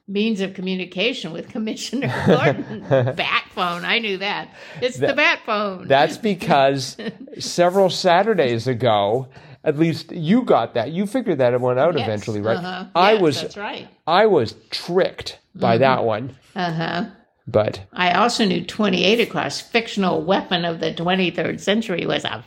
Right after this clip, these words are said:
Speaker 1: phaser.
Speaker 2: Well, yes, of course. Although I don't understand what they mean by fictional. It, they just haven't made it yet.
Speaker 1: Uh-huh.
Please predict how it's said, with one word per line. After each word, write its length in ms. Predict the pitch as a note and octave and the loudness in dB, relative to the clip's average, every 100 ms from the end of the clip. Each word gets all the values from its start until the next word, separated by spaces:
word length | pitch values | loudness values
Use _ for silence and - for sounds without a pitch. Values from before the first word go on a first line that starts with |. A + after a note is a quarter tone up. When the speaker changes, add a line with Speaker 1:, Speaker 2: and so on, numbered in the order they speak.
| D#3 | -2
Speaker 1:
phaser. 540 | D#3+ F#3+ F#3 - G2+ | 0 0 -4 -14 -12
Speaker 2:
Well, 220 | - B2 A#2+ | 2 4 4
yes, 360 | C#3 C#3+ - | 4 2 2
of 140 | A2+ - | -4 -6
course. 720 | - F3+ A#2 B2+ C#3 - - - - - _ _ _ | -2 2 2 0 -4 -8 -14 -18 -20 -20 _ _ _
Although 260 | - D3 D3+ | 2 6 6
I 60 | |
don't 180 | D#3 G3 | 6 6
understand 400 | G3 C#3 F3 E3 | 4 2 4 4
what 100 | D3+ | 4
they 100 | C#3+ | 2
mean 160 | C#3 C3+ | 2 2
by 120 | A2 | 2
fictional. 680 | - - G3 - C#3+ F#2+ - | 0 -2 0 0 -2 0 0
It, 200 | D3 - | -4 0
they 120 | C3+ | 0
just 180 | A#2+ B2 | 0 0
haven't 260 | C3+ A#2 A#2 A2+ | 0 0 -2 2
made 260 | B2 D#3+ | 4 2
it 100 | C#3 | -2
yet. 280 | - F2+ - - | -8 -10 -10 -14
Speaker 1:
Uh-huh. 500 | F#3+ F3+ D#3+ D#3 - | -12 -12 -12 -12 -12